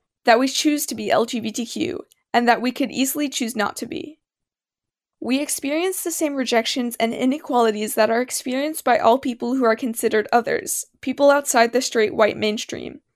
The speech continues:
And yet our minority is different because our differences involve sexuality and gender, which some people in so-called polite society don't like to talk about, especially when those discussions include young people like me.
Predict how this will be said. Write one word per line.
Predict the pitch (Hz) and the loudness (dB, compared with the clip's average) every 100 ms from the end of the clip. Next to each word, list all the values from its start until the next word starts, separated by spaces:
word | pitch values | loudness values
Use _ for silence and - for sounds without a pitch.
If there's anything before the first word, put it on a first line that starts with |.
| _ _ _ | _ _ _
And | - 240 | -2 2
yet | 262 - | 4 4
our | 254 | 4
minority | 254 247 240 262 294 302 | 4 4 4 2 0 0
is | 269 | 0
different | 262 262 247 220 | 0 -2 -2 -4
because | 240 269 233 | -2 0 2
our | 240 | 2
differences | 233 269 349 320 - 285 | 2 0 -2 -6 -4 -6
involve | - 240 233 240 | -4 0 2 2
sexuality | 254 240 240 262 233 269 277 294 | 0 -4 -2 2 4 4 2 -2
and | 233 233 | -2 0
gender, | 240 208 - - - _ _ _ | 2 0 0 -6 -8 _ _ _
which | - 233 | -4 -2
some | - 277 302 | 0 0 0
people | 320 311 285 | 0 0 -2
in | - 240 | -2 -2
so-called | - 247 233 233 220 - | 0 0 2 2 0 -2
polite | 240 226 226 | 0 2 2
society | - 262 - 220 208 208 | -2 -4 2 2 2 -4
don't | - 233 | -2 -2
like | 220 220 | 2 0
to | 247 | -2
talk | 254 247 - | -4 -4 -4
about, | - - 50 - _ _ - | -4 -2 -4 -10 _ _ -2
especially | 262 - - 277 285 330 | -2 0 2 0 2 0
when | 320 294 | 2 4
those | 254 254 | 4 4
discussions | - 254 - 233 - 226 - | 0 0 2 2 2 -4 -4
include | 233 254 220 | -4 -2 -2
young | 196 208 226 | 0 -2 -2
people | 262 240 226 | -4 0 0
like | 208 214 226 | 0 -2 -6
me. | 202 - | -10 -10